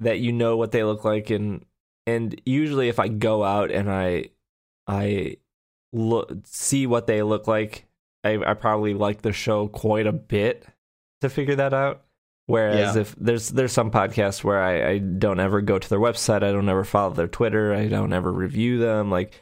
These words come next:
Speaker 1: I just listen and then, you know, kinda hope for the best. And, but there are a couple podcasts where, like, I, I follow everyone on the podcast on Twitter, I follow the podcast, I like their Facebook, I go to their, I like,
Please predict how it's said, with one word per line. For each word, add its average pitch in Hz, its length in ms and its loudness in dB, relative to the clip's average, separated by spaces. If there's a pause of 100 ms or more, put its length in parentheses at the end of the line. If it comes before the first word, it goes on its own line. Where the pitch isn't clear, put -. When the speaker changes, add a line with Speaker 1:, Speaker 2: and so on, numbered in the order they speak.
Speaker 1:
I 110 40 4
just 110 220 0
listen 104 420 0
and 101 140 0
then, 95 220 -2 (200)
you 120 60 0
know, 107 100 2
kinda 117 240 0
hope 107 160 0
for 110 100 -4
the 101 60 0
best. 101 420 -2
And, 104 180 -4 (420)
but 110 160 -2
there 127 180 2
are 113 200 2
a 107 60 -2
couple 104 260 2
podcasts 98 600 0
where, 98 140 2
like, 92 240 -2
I, 90 300 -2
I 95 360 0
follow 107 640 0
everyone 127 360 2
on 110 60 0
the 110 60 -2
podcast 107 440 -2
on 92 80 -4
Twitter, 98 240 0
I 95 60 0
follow 104 280 0
the - 20 -10
podcast, 95 440 -2
I - 40 0
like 107 160 0
their 104 120 -4
Facebook, - 340 -8
I 104 60 -6
go 104 100 0
to 117 60 -2
their, 95 160 2
I 98 80 0
like, 104 200 -2